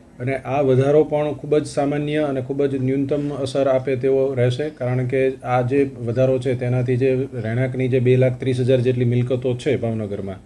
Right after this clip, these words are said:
તેમાંથી જે એક લાખ મિલકતો હાલ ન્યૂનતમ વેરાની કેટેગરીમાં આવે છે,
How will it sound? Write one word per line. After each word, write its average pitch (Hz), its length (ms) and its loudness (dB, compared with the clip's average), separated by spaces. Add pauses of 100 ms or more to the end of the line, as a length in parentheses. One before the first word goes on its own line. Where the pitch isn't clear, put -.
(500)
તેમાંથી 139 760 0 (160)
જે 131 100 2
એક 131 380 0
લાખ 147 220 2
મિલકતો 139 340 0
હાલ 127 180 4
ન્યૂનતમ 135 520 0
વેરાની 135 640 0
કેટેગરીમાં 131 640 0
આવે 135 180 2
છે, 101 440 -4